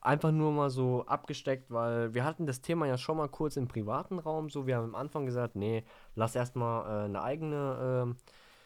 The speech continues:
Welle reiten" oder wie man das nennt.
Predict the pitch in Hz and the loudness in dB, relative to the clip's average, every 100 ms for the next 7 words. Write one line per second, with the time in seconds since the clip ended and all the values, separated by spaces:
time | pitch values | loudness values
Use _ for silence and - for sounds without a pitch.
0 | _ - 92 104 127 123 123 127 127 127 | _ -14 -4 -2 0 0 0 -2 -4 -6
1 | 131 127 113 113 120 120 117 - 120 120 | -6 -8 -10 -8 -6 -6 -6 -6 -4 -4
2 | 120 | -6